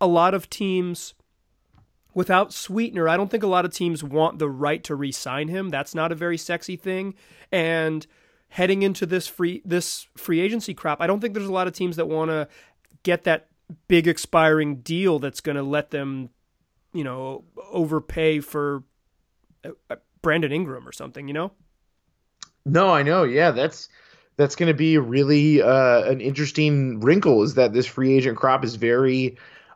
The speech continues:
Speaker 2: uh, weak, and it, you know, by comparison for the last, for last year and then in twenty twenty-one.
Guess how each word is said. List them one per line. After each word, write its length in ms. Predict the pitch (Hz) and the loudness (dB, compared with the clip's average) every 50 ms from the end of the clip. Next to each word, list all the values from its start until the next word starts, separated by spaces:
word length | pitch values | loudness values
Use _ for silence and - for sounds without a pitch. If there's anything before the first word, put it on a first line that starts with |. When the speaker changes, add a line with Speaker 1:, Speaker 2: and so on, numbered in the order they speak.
| _ - | _ 2
Speaker 2:
uh, 320 | 107 110 113 117 107 92 95 | 4 6 6 6 6 4 0
weak, 480 | 101 104 113 113 135 165 170 170 - - - | -4 -6 -6 -4 -4 -6 -6 -6 -6 -2 2
and 560 | - 123 123 120 117 110 110 113 113 110 107 | 2 4 4 4 2 2 0 0 -2 -2 -4
it, 400 | 101 - - 117 113 107 107 95 | -4 -2 0 2 2 2 2 0
you 200 | 87 110 113 113 | 0 2 4 4
know, 160 | 110 110 113 110 | 6 6 4 4
by 180 | 110 107 113 | 6 4 4
comparison 640 | 110 - 110 110 147 110 107 123 131 127 139 135 120 | 4 0 -2 0 2 2 4 4 4 4 4 2 4
for 100 | - 120 | 4 4
the 60 | 113 | 4
last, 400 | 113 117 113 117 110 - - _ - 90 - | 6 6 4 2 2 -2 -6 _ -20 -14 -6
for 140 | - 117 120 | -2 -2 -2
last 340 | 110 101 101 117 120 - - | -2 0 0 0 0 0 0
year 180 | 131 131 139 135 | 2 4 4 4
and 160 | 117 107 110 | 4 2 0
then 460 | 113 113 113 117 113 113 - - - - | 0 0 0 0 -4 -6 -8 -12 -14 -8
in 440 | - 120 117 120 - - 73 82 - - | -6 -4 -4 -4 -6 -10 -12 -12 -12 -8
twenty 260 | - - 135 123 117 | 0 2 4 4 4
twenty-one. 680 | 110 - 123 117 110 107 117 127 120 120 131 156 165 165 | 4 4 2 2 4 4 4 6 6 4 4 2 -2 -4